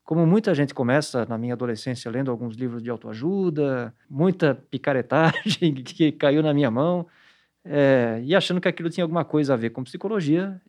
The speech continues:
é, e fui, então, buscar o primeiro, a primeira graduação em psicologia que abriu na cidade de Blumenau, é, isso em mil novecentos e noventa e cinco, na Universidade Regional de Blumenau, que então era, se não me engano, a única universidade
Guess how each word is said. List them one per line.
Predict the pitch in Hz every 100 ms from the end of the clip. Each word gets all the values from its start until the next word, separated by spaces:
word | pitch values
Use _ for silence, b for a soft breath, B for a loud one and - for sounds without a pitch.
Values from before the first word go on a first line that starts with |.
| -
é, | 143 110 104
e | 175
fui, | - 165
então, | 170 151 165 151 113 _
buscar | 143 139 - 151 156
o | - 135
primeiro, | - 151 147 202 196 175 135
a | 127
primeira | 135 135 180 175
graduação | 156 143 131 151
em |
psicologia | - 143 143 127 120 160
que | 156
abriu | 139 123 135 123
na | 127
cidade | 165 - 139 160 190
de | 139
Blumenau, | 120 120 117 117 165 180
é, | 120 113 101 87 -
isso | 110 -
em |
mil | 120
novecentos | 117 104 120
e | 131
noventa | 113 117 107
e |
cinco, | - 165 175 _ b b b b _
na | -
Universidade | 196 190 156 - 135
Regional | 120 123 123 113
de |
Blumenau, | 120 165 185 135 156
que | 180
então | 226 214 165 180
era, | 131 160
se | 185 139
não | 123
me |
engano, | 151 123 147
a | 185
única | 156 190 -
universidade | 120 117 113 - 120 120 143